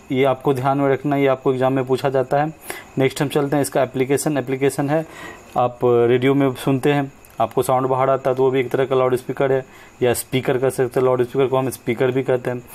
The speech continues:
टेलीविज़न में आपको साउंड बाहर आता है, पोर्टेबल ऑडियो प्लेयर जो आप, मतलब पोर्टेबल मतलब लेकर कहीं जा सकते हैं, छोटा जो होता है ऑडियो स्पीकर। कंप्यूटर्स में आता है जिसमें बीपर्स भी यूज़ होता है और कंप्यूटर से हम साउंड भी सुनते हैं,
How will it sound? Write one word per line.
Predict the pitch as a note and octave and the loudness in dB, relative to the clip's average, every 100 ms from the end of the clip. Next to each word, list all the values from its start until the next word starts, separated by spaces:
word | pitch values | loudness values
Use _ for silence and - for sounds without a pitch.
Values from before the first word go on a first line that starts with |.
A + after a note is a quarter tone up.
| - - - | -20 -14 0
टेलीविज़न | B2 A#2 B2 C#3 | 2 4 2 2
में | C#3 | 2
आपको | B2+ C#3 | 0 0
साउंड | D3 C3+ | 0 0
बाहर | C3 C3 | 2 2
आता | B2+ A#2+ B2+ | 2 2 -2
है, | - - - - | -2 -18 -20 -6
पोर्टेबल | C3 B2+ C3 C3+ | 0 2 2 2
ऑडियो | C#3 C3 C3 | 2 4 2
प्लेयर | A#2 B2+ A#2+ | 2 2 4
जो | A#2+ B2+ B2+ | 2 2 2
आप, | B2 B2 - A#2+ A#2+ A#2 A#2+ B2 - - - - | -2 -2 0 0 2 0 -6 -10 -14 -20 -20 -12
मतलब | C3+ B2 G#2 | -4 -4 0
पोर्टेबल | C#3 C3 C#3+ C#3+ | -2 2 2 2
मतलब | C3+ C3+ C3+ - - - | 0 -4 -8 -12 -20 -6
लेकर | C3 C3+ D3 | 0 2 2
कहीं | C3 C#3 | 2 0
जा | C3 C3+ | 2 0
सकते | B2 A2+ A#2 | 0 -2 -4
हैं, | |
छोटा | G#2 B2+ B2+ | -2 0 2
जो | B2+ | 2
होता | B2 A#2+ B2 | 0 0 0
है | B2 A#2 - - - - C#3 - - | 0 -2 -16 -20 -20 -14 -14 -12 -6
ऑडियो | D3 B2+ B2+ | -2 2 2
स्पीकर। | A#2+ A#2 G#2 A2 A2 - - | 2 -2 -2 -6 -8 -20 -4
कंप्यूटर्स | B2 A2 B2 C#3 B2 | -4 0 0 0 0
में | C#3+ | 0
आता | C3+ C3 C3 | 0 0 0
है | B2+ | 0
जिसमें | B2 B2 A#2+ | 0 -4 -2
बीपर्स | A#2 B2+ B2 | 0 0 0
भी | C3+ | -2
यूज़ | C3 | 0
होता | B2+ | 0
है | C#3 | 0
और | A#2+ | -2
कंप्यूटर | A#2 B2 B2 | -2 0 0
से | B2 B2 | -2 -4
हम | C3 | -2
साउंड | B2 B2 | 0 0
भी | B2+ | -2
सुनते | B2+ B2+ C3 | -4 -4 -4
हैं, | B2 | -6